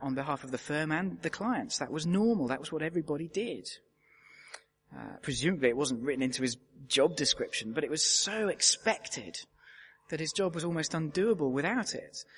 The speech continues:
And he came to Christ and started pulling back from, from doing these things. And suddenly it got very, very awkward.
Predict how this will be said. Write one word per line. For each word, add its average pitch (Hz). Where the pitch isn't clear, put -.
And 160
he 160
came 214
to 185
Christ 196
and 147
started 175
pulling 208
back 180
from, 143
from 147
doing 196
these 127
things. 113
And 160
suddenly 233
it 123
got 135
very, 190
very 147
awkward. 123